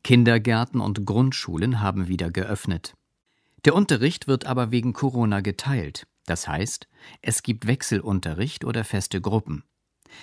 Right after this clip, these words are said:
In dem Bundesland Sachsen waren Kitas und Grundschulen schon früher wieder geöffnet.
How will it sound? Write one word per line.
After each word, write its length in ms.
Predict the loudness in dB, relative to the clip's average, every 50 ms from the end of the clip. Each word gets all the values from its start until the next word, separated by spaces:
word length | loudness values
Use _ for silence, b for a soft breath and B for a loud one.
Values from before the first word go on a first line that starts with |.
| B B B B
In 140 | 4 6 8
dem 140 | 8 8 8
Bundesland 540 | 8 6 4 2 2 0 0 2 2 2 2
Sachsen 520 | 2 2 0 0 -4 -4 -2 -2 0 0
waren 300 | 0 0 2 0 0 -2
Kitas 420 | -2 -2 -2 -2 -2 -4 -6 -4
und 220 | -6 -6 -4 -4 -4
Grundschulen 600 | -2 0 0 0 0 -2 -2 -2 -2 0 0 -2
schon 220 | -2 0 0 -2 -2
früher 480 | -2 -2 0 2 2 2 0 -2 -4
wieder 240 | -4 -2 -2 -2 -2
geöffnet. 680 | -4 -4 -4 -4 -6 -8 -4 -4 -4 -4 -4 -6 -10